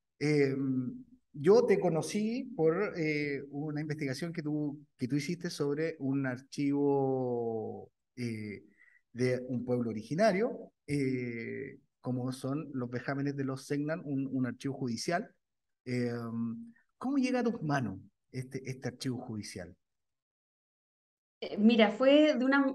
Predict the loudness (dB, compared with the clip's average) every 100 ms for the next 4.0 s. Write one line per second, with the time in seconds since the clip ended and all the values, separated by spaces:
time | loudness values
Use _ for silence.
0 | -6 _ 6 8 8 6 4 4 2 2
1 | 4 2 2 4 6 4 2 -2 -2 2
2 | 6 8 10 8 8 4 2 6 8 10
3 | 10 8 8 8 10 10 10 4 2